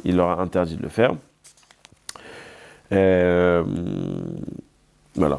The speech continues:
en termes de dinim, c'est simple. Donc on résume les dinim. Agrala me'akevet ou pas me'akevet, d'après Rabbi Yehuda, c'est sûr que c'est me'akev, braïta. D'après ceux qui pensent que,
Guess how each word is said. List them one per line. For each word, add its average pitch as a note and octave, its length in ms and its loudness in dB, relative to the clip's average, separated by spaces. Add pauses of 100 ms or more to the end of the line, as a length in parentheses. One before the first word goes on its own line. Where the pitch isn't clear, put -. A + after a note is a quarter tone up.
en E2+ 80 -6
termes F#2+ 260 0
de F2 80 -2
dinim, F#2 360 0
c'est - 160 -2
simple. E2 320 -2
Donc E2+ 200 -2
on E2 200 -4
résume F2+ 300 2
les E2+ 100 2
dinim. B2 360 2 (640)
Agrala A2 460 4
me'akevet A#2+ 560 -2
ou G#2+ 40 -2
pas G#2+ 140 0
me'akevet, G2 560 -2 (120)
d'après F2+ 360 0
Rabbi F#2 200 2
Yehuda, F#2 400 2
c'est - 180 -8
sûr G2+ 400 2
que D#2+ 80 -4
c'est - 180 -4
me'akev, E2+ 460 0 (360)
braïta. E2 560 -2 (720)
D'après G2+ 640 4
ceux - 240 -2
qui - 140 -6
pensent G#2+ 340 -2
que, G2 280 0